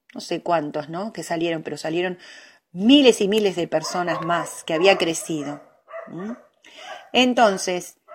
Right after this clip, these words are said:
Dios tiene un propósito mayor, ¿no? Y se manifiesta en el pueblo. Dios lo saca a, este, Israel. Y Dios manifiesta los dos propósitos. Uno, el propósito personal para Israel, para cada uno de los re-,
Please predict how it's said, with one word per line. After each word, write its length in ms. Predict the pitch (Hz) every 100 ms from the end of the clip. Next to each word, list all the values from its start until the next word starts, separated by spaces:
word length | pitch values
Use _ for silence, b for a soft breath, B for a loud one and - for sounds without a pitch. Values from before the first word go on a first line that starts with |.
| - - _ _ _ -
Dios 200 | 277 294
tiene 320 | 277 269 269
un 80 | 254
propósito 600 | 226 220 226 233 233 208
mayor, 600 | 190 185 202 180 151 - - _
¿no? 260 | 175 202 -
Y 100 | 202
se 180 | 196 180
manifiesta 500 | 175 175 196 190 190
en 80 |
el 140 | 175 165
pueblo. 340 | 165 156 160
Dios 160 | 175 214
lo 140 | 226
saca 560 | - 262 - 185 175 - B B B - -
a, 460 | 170 175 190 - _
este, 880 | - 175 156 - 165 160 156 151 143 _ _ - -
Israel. 600 | - 175 175 196 208 165 - _ _ _ - - _ _ _ - -
Y 140 | 220
Dios 260 | 220 349 302
manifiesta 560 | 285 269 269 285 262
los 120 | 226 220
dos 140 | 226
propósitos. 720 | - 180 - 147 - 160 170 -
Uno, 420 | 269 311 349 -
el 140 | 196
propósito 580 | 202 208 247 247 254 233
personal 540 | 226 208 226 226 226 196
para 180 | -
Israel, 380 | 160 156 147 147 - -
para 240 | 180 170
cada 320 | 226 233 254 -
uno 300 | 226 233 214
de 100 | 180
los 180 | 180
re-, 200 | 175 190